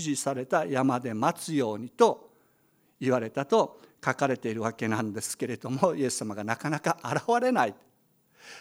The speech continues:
で、彼らはしばらく待って、うん、待ってたわけなんですけれども、<laughs> なかなかイエス様が現れないので、お腹が空いたんでしょうか、元の仕事に戻ろうと思ったんでしょうか、ペテロが、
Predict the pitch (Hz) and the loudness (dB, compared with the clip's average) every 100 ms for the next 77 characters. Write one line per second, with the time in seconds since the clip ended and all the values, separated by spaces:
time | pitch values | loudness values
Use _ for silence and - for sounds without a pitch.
0 | - 196 185 208 185 160 208 196 175 180 | 2 2 6 6 6 4 4 2 2 0
1 | 196 180 156 147 135 135 147 240 - _ | -4 -2 -4 -2 -2 -4 -8 -10 -16 _
2 | _ _ _ _ _ - 165 165 160 143 | _ _ _ _ _ -4 0 0 0 2
3 | 143 139 117 143 127 127 - 135 131 143 | 2 2 -4 -4 -4 -6 -8 -10 -8 -6
4 | - 208 - - - - 147 151 139 147 | 0 0 -2 -18 -14 -4 -2 -2 -2 0
5 | 147 143 123 131 131 143 156 160 135 127 | 0 -2 -4 -4 -2 0 0 -2 -4 -6
6 | 120 143 131 135 123 113 - 147 - 143 | -8 -6 -6 -6 -6 -6 -6 -8 -6 -6
7 | 120 127 127 123 120 113 123 107 127 117 | -6 -6 -6 -6 -6 -6 -8 -8 -10 -10
8 | 113 117 113 123 120 123 110 110 - 101 | -8 -8 -6 -4 -6 -6 -8 -10 -10 -12
9 | 98 95 117 101 120 - - 117 98 143 | -10 -10 -8 -8 -8 -8 -6 -6 -6 2
10 | 165 147 | 2 2